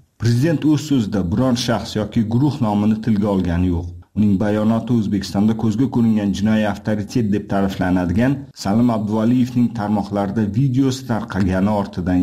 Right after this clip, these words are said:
yangramoqda. Videoda Salimboy Prezident Shavkat Mirziyoyevdan minnatdorligini aytib, uning hokimiyatiga boshqa da'vogarlarni yaqinlashtirmaslikka va'da berdi. Prezident matbuot xizmati yoki biron rasmiy xalq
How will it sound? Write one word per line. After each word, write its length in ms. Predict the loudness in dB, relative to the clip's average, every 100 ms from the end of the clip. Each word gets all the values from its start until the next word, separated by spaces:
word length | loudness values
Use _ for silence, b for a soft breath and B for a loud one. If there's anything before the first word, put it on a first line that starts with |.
| 2
yangramoqda. 580 | 0 0 -2 -4 -10 -12 -4 0
Videoda 440 | 2 2 2 0
Salimboy 460 | -2 0 2 2 0 -2
Prezident 360 | -2 0 0
Shavkat 420 | -2 -2 -4 0
Mirziyoyevdan 640 | 0 0 2 2 0 -2 -2 2
minnatdorligini 800 | 2 4 2 0 0 2 4 2
aytib, 260 | 2 -4 -10 -8 0
uning 180 | 0 0
hokimiyatiga 640 | -4 0 2 2 0 0 0 0 -4
boshqa 260 | -4 0 0
da'vogarlarni 800 | 2 0 0 -2 -2 -2 0 -2 -2 B B -4 -4
yaqinlashtirmaslikka 1160 | 0 0 0 -2 -2 0 0 -2 -4 -4 -2 0 0
va'da 240 | 0 0 0
berdi. 320 | -2 -4 -10 -12 _ -2
Prezident 340 | 0 2 2
matbuot 400 | 2 2 0 0 -4
xizmati 380 | -2 0 0 -2
yoki 240 | -2 -2 0
biron 260 | 2 2 0
rasmiy 360 | -4 0 0 0
xalq 200 | -4